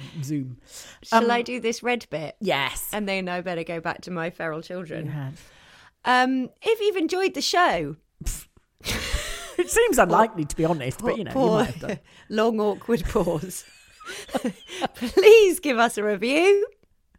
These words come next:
Speaker 2: on iTunes or Spotify or wherever you like.
Speaker 1: <sighs>
Speaker 2: Somewhere friendly, please.
Speaker 1: Yes.
Speaker 2: And you can find us on Facebook, on Twitter, at on Ambridge. Febreze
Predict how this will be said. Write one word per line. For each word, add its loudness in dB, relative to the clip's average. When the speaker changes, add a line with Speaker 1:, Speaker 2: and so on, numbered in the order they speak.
Speaker 2:
on 10
iTunes 6
or 2
Spotify 0
or 0
wherever 4
you 4
like. 2
Speaker 1:
<sighs> -20
Speaker 2:
Somewhere 2
friendly, 0
please. -6
Speaker 1:
Yes. 0
Speaker 2:
And 2
you -6
can -2
find 0
us -2
on -2
Facebook, -2
on 0
Twitter, -2
at 2
on 0
Ambridge. -2
Febreze 0